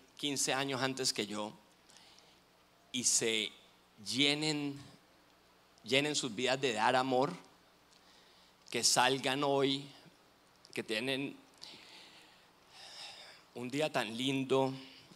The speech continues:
una celebración tan especial, y que llenen de amor a sus familias, que le digan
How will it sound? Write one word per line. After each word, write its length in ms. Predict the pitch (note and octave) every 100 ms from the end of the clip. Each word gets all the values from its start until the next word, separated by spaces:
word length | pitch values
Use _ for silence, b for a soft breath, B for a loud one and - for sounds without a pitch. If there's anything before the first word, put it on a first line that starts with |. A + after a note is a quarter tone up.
| -
una 120 | A#2+
celebración 520 | C#3+ C#3 B2 A2+ A2+
tan 160 | B2+ C3
especial, 800 | B2 - G#2 - A2+ A2+ A#2+ C#3 - _ _ _ _ _ _ _ - - - -
y 120 | A#2
que 400 | - B2 A2 F2+ - - _ G#2+
llenen 400 | A2 C3+ C3+ C#3
de 80 | C3+
amor 260 | A#2 A2+ A#2
a 80 | A#2
sus 180 | A#2+
familias, 760 | - G#2+ G#2+ A#2+ A#2+ A#2 C3+ - - _ _ _ b b b b b b b b _ _ _ _ _ _ _ _ _ _ _ _ _
que 140 | -
le 140 | A2+ G#2+
digan 560 | A2 B2+ B2+ C#3 C3